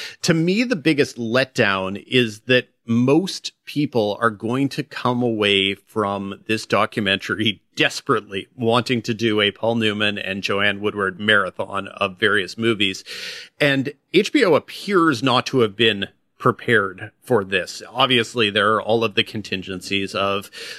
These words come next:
of who has rights to what and what streaming service has rights to something like Three Faces of Eve or something.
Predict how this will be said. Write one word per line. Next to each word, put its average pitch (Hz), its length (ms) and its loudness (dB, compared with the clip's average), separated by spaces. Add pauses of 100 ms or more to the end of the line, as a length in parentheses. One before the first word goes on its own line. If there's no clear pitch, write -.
of 110 180 0
who 147 200 4
has 120 300 0
rights 120 320 0
to 143 100 2
what 107 640 -2
and 104 320 -2
what 107 160 -2
streaming 110 400 -2
service 110 420 0
has 113 240 -2
rights 113 360 0
to 110 100 -12
something 110 320 -4
like 101 220 0
Three 120 260 -2
Faces 110 460 -2
of 104 140 -2
Eve 113 400 -2
or 110 220 -2
something. 98 500 -2